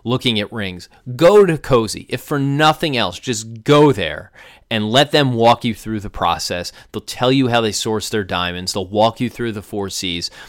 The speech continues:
They'll explain to you the process of getting a custom, um, diamond engagement ring built for your significant other.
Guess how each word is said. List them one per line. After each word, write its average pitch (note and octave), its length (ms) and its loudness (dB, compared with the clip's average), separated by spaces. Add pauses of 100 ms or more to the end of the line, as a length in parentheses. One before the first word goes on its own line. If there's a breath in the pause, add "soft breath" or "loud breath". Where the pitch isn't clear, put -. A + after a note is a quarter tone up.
(140 loud breath)
They'll G#2+ 100 0
explain A2+ 400 0
to A#2 60 0
you A2+ 100 0
the G#2 80 -4
process F#2 480 -4
of G2 40 -8
getting E2+ 200 -8
a F2+ 60 -14
custom, F#2+ 500 -6 (420 loud breath)
um, E2+ 460 -4 (540)
diamond G2 360 -2
engagement F2 460 -8
ring E2+ 240 -10
built F2+ 380 -4 (200 loud breath)
for F#2+ 240 -6
your F2+ 220 -10
significant E2+ 580 -10
other. D#2+ 300 -12